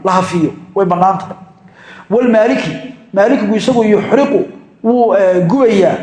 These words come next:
in tacayana haddii waddo kale la waayo. Shantaas wuxuu dhigay. Haddii si kale ay suuroobi weydo, ayuunbuu ololinayaa. Haddii kale laakiin gubi maayo.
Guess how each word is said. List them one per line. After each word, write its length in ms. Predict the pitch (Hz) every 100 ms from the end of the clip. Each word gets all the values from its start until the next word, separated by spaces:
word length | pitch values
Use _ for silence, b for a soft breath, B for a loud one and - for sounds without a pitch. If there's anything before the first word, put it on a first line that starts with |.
| - - -
in 180 | 254 -
tacayana 760 | 208 156 160 180 175 202 202 160 - - - - -
haddii 540 | - 147 - 196 208 180
waddo 300 | 196 151 226
kale 240 | - 170
la 100 | 135 107
waayo. 180 | 101 98 - -
Shantaas 420 | - 190 - 156 -
wuxuu 160 | -
dhigay. 220 | 120 104 92 - _ _ _ _ _
Haddii 200 | - 123
si 380 | 170 - 277 -
kale 180 | - 214 202 175
ay 80 |
suuroobi 380 | 165 175 214 220
weydo, 260 | 160 135 - - B B -
ayuunbuu 480 | 139 165 208 185 185
ololinayaa. 440 | 175 185 208 160
Haddii 220 | 156 165 196
kale 180 | 208
laakiin 540 | 208 180 - 220 240 B B B -
gubi 220 | 170 156
maayo. 240 | 135 131